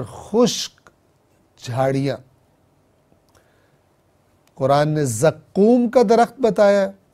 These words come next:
کہ جو، جب کوئی اسے کھائے گا تو جہاں جہاں سے وہ گزرے گا اس کو ادھیڑ دے گا، چھیل کے رکھ دے گا۔ اور اسی طرح یہ ضریع، خاردار، کانٹے دار خشک جھاڑی کا نام ہے۔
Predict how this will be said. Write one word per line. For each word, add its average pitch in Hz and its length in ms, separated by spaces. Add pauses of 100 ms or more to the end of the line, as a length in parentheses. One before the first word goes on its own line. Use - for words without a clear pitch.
(880)
کہ 139 120
جو، 147 320 (640)
جب 139 360
کوئی 151 140
اسے 139 220
کھائے 147 380
گا 151 100
تو 143 280 (120)
جہاں 147 200
جہاں 139 200
سے 135 140
وہ 131 120
گزرے 143 460
گا 156 200
اس 139 160
کو - 280
ادھیڑ 135 400
دے 120 280
گا، - 80 (220)
چھیل 190 340
کے 160 180
رکھ 131 280
دے 117 80
گا۔ - 160 (720)
اور 131 180
اسی 170 220
طرح 175 260
یہ 175 260 (260)
ضریع، 156 420 (420)
خاردار، 156 960 (800)
کانٹے 147 400
دار 151 380 (260)
خشک - 480 (220)
جھاڑی 131 380
کا 127 140
نام 107 260
ہے۔ - 160